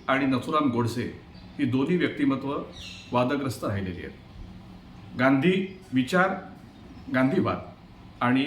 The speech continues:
नथुराम गोडसे यांचे विचार यांच्यात नेहमीच संघर्ष होत राहिलेला आहे.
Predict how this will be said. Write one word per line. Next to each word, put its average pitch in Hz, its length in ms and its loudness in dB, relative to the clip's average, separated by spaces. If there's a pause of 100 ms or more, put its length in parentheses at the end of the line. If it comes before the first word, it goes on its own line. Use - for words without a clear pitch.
(100)
नथुराम 151 420 2
गोडसे 131 280 0
यांचे 117 200 -2
विचार 110 300 0 (500)
यांच्यात 123 380 2 (100)
नेहमीच 127 460 0 (260)
संघर्ष 147 420 2
होत 110 200 0
राहिलेला 95 280 -4
आहे. 76 160 -12